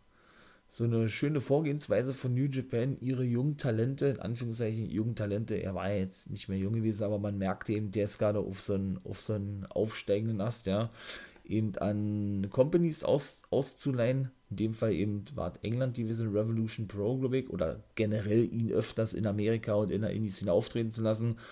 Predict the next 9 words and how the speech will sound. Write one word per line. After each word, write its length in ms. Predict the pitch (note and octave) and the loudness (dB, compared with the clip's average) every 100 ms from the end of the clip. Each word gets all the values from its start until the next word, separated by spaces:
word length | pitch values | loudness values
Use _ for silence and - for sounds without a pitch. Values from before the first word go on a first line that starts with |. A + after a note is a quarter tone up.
| - - | -20 -4
um 200 | - A#2+ | 0 2
ihn 180 | F2+ B2+ | 2 4
dann 220 | A2+ A#2 | 4 4
eben 240 | D2 A2+ A2+ | 4 2 0
schlussendlich 600 | A#2 - G2+ A#2 A2+ - | -2 -2 0 0 0 4
als 460 | A2+ A#2 - - - - - - - - | 4 4 -4 -10 -14 -20 -20 -20 -18 -6
komplett 600 | A#2 G#2 A2+ A#2 - - - - G#2+ | -4 0 2 2 0 -8 -14 -12 -6
geformten 840 | G#2+ - A2 A#2 - A2+ G#2 G#2 - - - - - | -4 4 4 4 0 -2 -2 -6 -10 -20 -20 -20 -20
Superstar-Wrestler 1400 | - A#2+ A#2 A#2 - A#2 G#2+ A2 A#2 - A2+ G#2+ G2+ | -4 0 4 2 2 4 4 4 2 0 -2 0 0